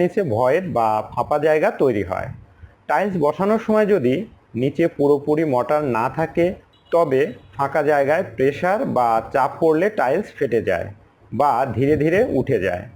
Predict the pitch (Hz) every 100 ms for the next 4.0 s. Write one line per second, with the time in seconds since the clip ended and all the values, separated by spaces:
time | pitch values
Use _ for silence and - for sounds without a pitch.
0 | - - - - - - 135 180 190 190
1 | 208 202 185 196 196 - 160 180 143 208
2 | - - 135 - - 127 131 156 190 208
3 | 147 127 120 135 135 123 127 165 220 123